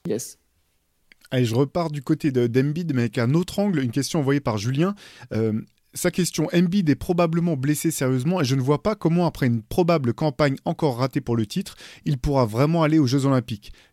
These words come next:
Speaker 2: Qui pour jouer pivot avec Team U S A de façon sérieuse, sachant que A D sera évidemment out lui aussi ?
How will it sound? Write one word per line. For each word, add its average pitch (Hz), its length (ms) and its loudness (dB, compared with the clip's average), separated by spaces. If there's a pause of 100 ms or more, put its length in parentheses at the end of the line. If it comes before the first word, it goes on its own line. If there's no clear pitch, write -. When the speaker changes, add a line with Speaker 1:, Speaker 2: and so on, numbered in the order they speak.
(120)
Speaker 2:
Qui 240 140 -2
pour 202 160 2
jouer 165 160 2
pivot 160 300 0
avec 131 200 0
Team 165 200 -2
U 143 160 4
S - 140 -2
A 165 40 2
de 139 80 0
façon 127 300 -2
sérieuse, 131 500 -2 (320)
sachant 160 380 0
que - 120 -4
A 156 220 0
D 156 140 -4
sera 120 420 -2
évidemment 156 640 0 (120)
out 160 240 -2
lui 135 120 2
aussi ? - 300 -2